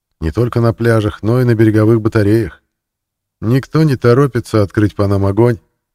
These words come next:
хотя, несомненно, доброхоты, позвонившие в Лондон и сообщившие тамошним обитателям сногсшибательную весть,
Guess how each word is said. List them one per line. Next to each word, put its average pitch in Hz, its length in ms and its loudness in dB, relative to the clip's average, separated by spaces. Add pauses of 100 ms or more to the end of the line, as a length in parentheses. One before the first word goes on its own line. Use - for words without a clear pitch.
(140)
хотя, 95 340 -4
несомненно, 127 680 0
доброхоты, 113 600 0
позвонившие 104 680 -2
в 101 80 -2
Лондон 110 400 -2
и 87 100 -12
сообщившие 104 680 -6
тамошним 104 500 -4
обитателям 101 540 -2
сногсшибательную 98 840 -4
весть, 131 360 -4